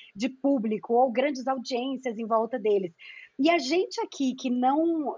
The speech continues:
né, quem comunica o próprio trabalho sem depender da internet como fim, mas usando a internet como meio pra, pra conexão, a gente não precisava embarcar nessa onda de grandes audiências ou de perseguir grandes públicos.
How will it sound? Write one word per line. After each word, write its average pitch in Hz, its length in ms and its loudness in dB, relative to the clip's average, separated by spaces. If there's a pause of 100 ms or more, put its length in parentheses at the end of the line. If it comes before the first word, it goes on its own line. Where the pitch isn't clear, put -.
né, 240 300 2
quem 269 180 -4
comunica 294 500 2
o 339 60 0
próprio 277 360 -2
trabalho 214 520 0
sem 262 220 -4
depender 269 520 0
da 302 100 2
internet 262 500 -4
como 262 220 0 (180)
fim, 214 320 -6
mas 196 220 -4
usando 254 300 4
a 277 40 0
internet 233 420 -2
como 214 200 0
meio 233 340 0
pra, - 180 -2 (180)
pra 214 120 0
conexão, 262 680 0 (460)
a 285 80 4
gente 320 240 -2
não 392 100 4
precisava 349 500 2
embarcar 262 460 2
nessa 220 280 -2
onda 208 280 -2
de 190 120 -10
grandes 220 340 -2
audiências 214 680 -2
ou 202 80 -4
de 190 100 -14
perseguir 254 680 -2
grandes 226 460 0
públicos. 185 540 -6